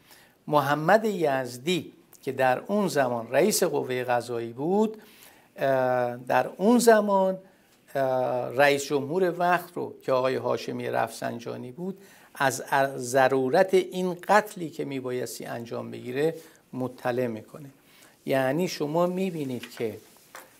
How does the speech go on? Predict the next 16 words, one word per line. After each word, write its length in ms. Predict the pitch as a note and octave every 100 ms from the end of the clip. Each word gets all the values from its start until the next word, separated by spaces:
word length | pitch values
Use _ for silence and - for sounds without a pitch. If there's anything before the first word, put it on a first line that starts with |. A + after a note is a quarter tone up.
| -
مسئلهٔ 600 | C3 B2+ C#3 C#3 F#3 F3
قتل 520 | E3 C3+ B2+ B2 - -
هایی 240 | - F3+ F3
که 140 | -
در 200 | B2+ B2
درون 500 | A#2+ C3 A#2+ E3+ F#3+
جمهوری 640 | - C3+ A#2+ A2 A#2+ A#2 A#2+
اسلامی 500 | - - A#2+ A#2+ B2
اتفاق 520 | A#2+ A#2 A#2 B2 A#2
افتاده 720 | A#2+ - - A#2 A#2+ D#3+ G3 - - _ _ _ _ _ _ _
و 40 |
اتفاق 840 | B2+ C#3 C3+ C3 B2+ - B2+ B2 A#2
میفته 1000 | A#2+ B2 A#2+ A#2 - _ D3 E3 F#3 F3+ - _ _ - _
هرگز 920 | - - C3+ B2+ B2+ E3 F3 C3+ - -
و 120 | C3+
هرگز 760 | B2 C3+ B2+ B2 D3+ F3 F3+